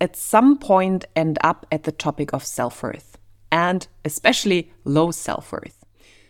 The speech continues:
My clients are super successful, an inspiration for so many. They have achieved so much, either in their career or in their businesses or both.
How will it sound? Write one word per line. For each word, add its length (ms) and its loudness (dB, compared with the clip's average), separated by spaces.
My 180 4
clients 640 -2
are 300 2
super 500 2
successful, 840 -4
an 180 4
inspiration 840 2
for 280 0
so 400 2
many. 500 -2
They 540 4
have 320 0
achieved 600 0
so 420 4
much, 600 2
either 260 2
in 140 4
their 140 2
career 520 2
or 80 4
in 140 0
their 100 0
businesses 640 0
or 80 0
both. 540 0